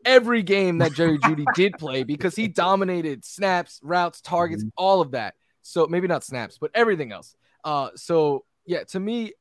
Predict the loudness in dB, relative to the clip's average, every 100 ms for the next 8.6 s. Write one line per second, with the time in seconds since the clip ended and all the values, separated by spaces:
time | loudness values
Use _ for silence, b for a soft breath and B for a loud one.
0 | -6 -2 -2 -2 -8 -6 -4 -4 -6 -10
1 | -8 -6 -6 -6 -2 -2 -2 _ _ _
2 | -6 -4 -4 0 -2 0 0 0 -2 _
3 | _ _ _ _ _ _ _ _ _ _
4 | -2 0 0 -4 -6 2 4 4 0 -4
5 | -4 -4 -4 -6 -8 -8 -10 -6 -4 -6
6 | -6 -12 -14 -14 -12 -10 -8 -10 -10 -6
7 | -6 -6 -12 _ _ _ -2 -2 0 0
8 | 0 -4 -8 -10 -10 -18